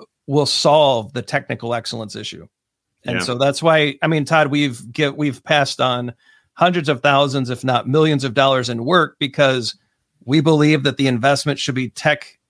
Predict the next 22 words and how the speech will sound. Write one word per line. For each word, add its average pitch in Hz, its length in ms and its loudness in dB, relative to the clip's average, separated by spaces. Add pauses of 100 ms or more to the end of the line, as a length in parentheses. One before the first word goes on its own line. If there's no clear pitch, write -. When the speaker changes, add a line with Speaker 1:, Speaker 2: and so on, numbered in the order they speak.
(160)
Speaker 1:
uh, 110 340 -4 (100)
tech - 420 -2
and, 127 320 0
um, 101 540 -6 (1300)
architecture 135 920 0
and 127 240 -2
excellence 131 480 -2
first, 165 500 0
and 123 220 -2
then 202 320 4
we'll 147 160 2
come 131 240 -2
in 113 360 -8 (380)
and 131 180 0
work 127 180 2
with 120 120 -4
your 117 120 -2
teams. 117 560 -6
And 127 100 0
that's 151 220 0
usually 175 300 2
not, 131 600 0